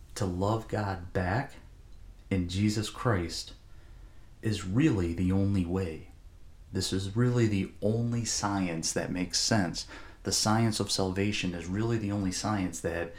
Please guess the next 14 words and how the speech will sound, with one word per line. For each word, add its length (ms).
of, 240
this 180
is 120
the 80
science 400
of 100
heaven. 400
How 400
can 300
we, 480
with 160
our 120
free 380
will 560